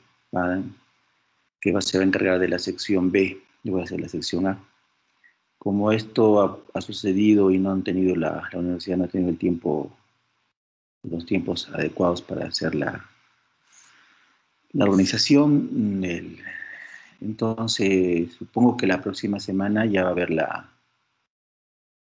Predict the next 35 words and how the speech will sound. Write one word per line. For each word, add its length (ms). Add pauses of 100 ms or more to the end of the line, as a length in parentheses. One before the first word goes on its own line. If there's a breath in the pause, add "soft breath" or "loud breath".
ya 220
va 80
a 20
haber 220
la, 340 (800)
la 100
división 460
de 80
las 280
aulas. 300
Por 80
lo 100
pronto, 400 (880 loud breath)
hoy 180
día 200
vamos 300
a 60
empezar, 480
les 100
voy 140
a 60
explicar, 520
eh, 380 (1500)
cómo 220
se 100
va 80
a 40
llevar 120
el 60
curso 560
y 80
les 200
voy 160
a 40
empe-, 260